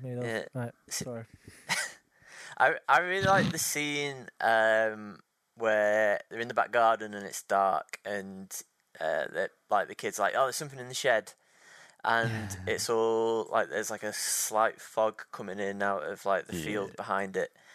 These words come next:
Speaker 2: and it, it
Speaker 3: Yeah.
Speaker 2: reminds me of the cover art that you did for Wales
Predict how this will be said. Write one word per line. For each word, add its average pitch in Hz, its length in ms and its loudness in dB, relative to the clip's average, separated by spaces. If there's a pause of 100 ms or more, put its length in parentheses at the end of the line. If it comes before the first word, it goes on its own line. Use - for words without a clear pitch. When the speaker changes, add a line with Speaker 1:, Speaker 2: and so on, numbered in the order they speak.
(280)
Speaker 2:
and 107 160 0
it, - 160 -4
it - 40 -8
Speaker 3:
Yeah. 78 140 -8
Speaker 2:
reminds 120 500 0
me 120 300 -4
of 101 160 -8 (320)
the 101 640 -6 (640)
cover 104 360 0
art 104 300 4 (240)
that 92 160 -8
you 95 100 -10
did 98 240 -4
for 98 580 0 (180)
Wales 110 600 -2